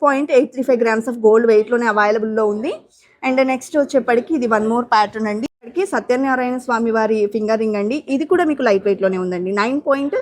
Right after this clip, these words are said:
త్రీ నైన్ ఫైవ్ grams of, ఆ, gold weight లో ఉంది. సైజెస్ కావాలి అనుకుంటే just స్క్రీన్ షాట్ తీసుకోండి. స్క్రీన్ మీద డిస్‌ప్లే చేస్తున్న WhatsApp నెంబర్ కు షేర్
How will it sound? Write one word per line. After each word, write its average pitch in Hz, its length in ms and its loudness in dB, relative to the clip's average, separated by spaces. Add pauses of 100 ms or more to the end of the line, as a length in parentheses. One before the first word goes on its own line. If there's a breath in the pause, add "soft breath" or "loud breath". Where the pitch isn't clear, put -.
(340 soft breath)
త్రీ 339 160 2
నైన్ 285 240 0
ఫైవ్ 254 180 2
grams 214 320 0
of, - 180 -6
ఆ, 214 180 4
gold 220 340 6
weight 214 300 0
లో 269 100 6
ఉంది. 233 240 -2
సైజెస్ 254 540 0
కావాలి 233 380 2
అనుకుంటే 226 400 -4
just 233 340 -2
స్క్రీన్ 226 360 -2
షాట్ 262 220 -4
తీసుకోండి. 247 480 -4
స్క్రీన్ 226 320 -6
మీద 226 100 -4
డిస్‌ప్లే 214 460 -6
చేస్తున్న 220 320 -4
WhatsApp 208 400 -4
నెంబర్ 254 220 -6
కు - 80 -20
షేర్ 247 200 -6